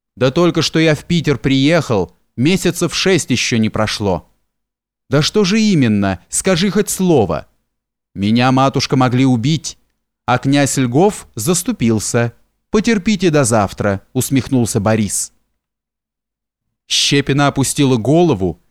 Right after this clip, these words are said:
и видно было, что она поражена признанием сына. «Да ведь это, может, пустое и глупое приключение», произнесла она, «и он вовсе не благодетель тебе какой.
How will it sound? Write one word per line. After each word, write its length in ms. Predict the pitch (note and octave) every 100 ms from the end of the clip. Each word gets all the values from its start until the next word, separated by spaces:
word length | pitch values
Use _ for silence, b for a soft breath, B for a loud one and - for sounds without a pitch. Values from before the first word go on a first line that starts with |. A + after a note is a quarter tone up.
| _ _ _ -
и 120 | D#3
видно 320 | A3 G#3 G#3+
было, 200 | G#3 G3
что 220 | - E3
она 220 | D3+ D#3+
поражена 560 | D#3+ D3+ B2 B2+ B2 D#3+
признанием 640 | C#3 A#2+ B2 B2 B2 B2
сына. 480 | A2 - A#2 F#2 C#2+ _ _ _ _ _ _ _ _ _
«Да 160 | F#2+ A2+
ведь 180 | B2+ D3+
это, 220 | C#3+ C#3
может, 400 | C#3 D3 C#3 -
пустое 680 | C#3+ - - C#3+ C#3+ C3+ B2
и 160 | C#3+
глупое 440 | B2 C3+ C#3+ C3+ B2
приключение», 800 | C3+ A#2+ A#2+ - D3 F#3+ C3+ G2+
произнесла 680 | A2+ A2 A2 G#2+ A2+ G#2+
она, 340 | G#2 G2+ G2 - _ _ _ -
«и 60 | A#2
он 260 | C#3+ C#3
вовсе 320 | B2+ D#3 -
не 100 | D3
благодетель 640 | C3+ C#3 C3+ B2 D#3+ G#3+ G3
тебе 240 | C#3+ A#2+
какой. 520 | A2+ A2+ A#2 A2+ G#2